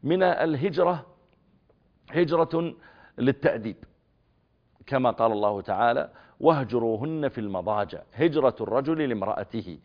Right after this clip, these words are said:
يعني إنسان فرضا تعامله امرأته معاملة سيئة مثلا، وت-، ولا تهتم به ولا تهتم بأولادها، ونصحها وذكرها مرارا بلسانه وهي لا تستجيب له،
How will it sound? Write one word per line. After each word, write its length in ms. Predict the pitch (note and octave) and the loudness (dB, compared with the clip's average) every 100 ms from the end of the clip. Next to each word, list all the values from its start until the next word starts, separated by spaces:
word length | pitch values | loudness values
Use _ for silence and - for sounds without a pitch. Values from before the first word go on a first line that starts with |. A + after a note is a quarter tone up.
| _ _ - - | _ _ -20 -4
يعني 320 | A#2+ A2 A#2+ | 0 0 -2
إنسان 400 | A2+ - D#3 C#3 | -4 2 4 4
فرضا 460 | A#2 C#3+ C#3+ D#3 D3 - _ - _ - | 2 4 4 2 -4 -16 _ -20 _ -2
تعامله 460 | A#2 C#3+ D3+ C#3+ | 2 2 2 -2
امرأته 500 | B2 C3+ C3 C#3 B2+ | 0 0 0 0 -4
معاملة 500 | A#2+ F#2+ A#2 A2 A2 | -2 -2 -4 -4 -8
سيئة 460 | G2 A2+ F#2+ D#2 C#2+ _ _ _ _ _ _ _ - | -8 -6 -6 -8 -10 _ _ _ _ _ _ _ -12
مثلا، 560 | - A#2+ - E2+ D#2+ - | -2 -2 0 -6 -4 0
وت-، 320 | A#2 G#2 - | 2 2 -6
ولا 280 | A2+ B2 A#2 | 0 2 0
تهتم 520 | A2 F2+ C3 B2+ A2 | -2 -6 -4 -2 -4
به 300 | G2 F#2+ E2+ | -4 -6 -8
ولا 200 | D2+ E2+ | -8 -8
تهتم 440 | - - A#2 A2 | -10 -8 -4 -4
بأولادها، 840 | G2+ G2+ G#2 G#2 G#2 G2+ A#2+ G#2+ - _ _ - - | -2 -2 -2 2 2 2 -2 -2 -4 _ _ -20 -12
ونصحها 960 | G#2+ A#2 A#2 A2 G2+ - G#2 G2 G2+ F#2+ | -2 2 2 2 -4 -4 -2 -2 0 0
وذكرها 1000 | F2+ G#2 G#2 G2+ - - A2 G#2 G2 G2+ | -2 -2 -2 -4 -4 0 2 2 0 -6
مرارا 480 | F#2+ G#2 G#2+ G2+ G2+ | -4 0 2 2 0
بلسانه 760 | E2+ G#2+ G#2+ - A2+ A2 G#2 G#2 | -4 -6 -6 -2 -2 -2 -4 -4
وهي 320 | A#2 A#2+ A#2 - - - | -4 -2 -6 -8 -20 -4
لا 140 | G3+ | -4
تستجيب 560 | G3+ D#3 - G#2 G#2 D#2 | -2 -4 -4 -4 -4 -6
له، 180 | D#2+ | -10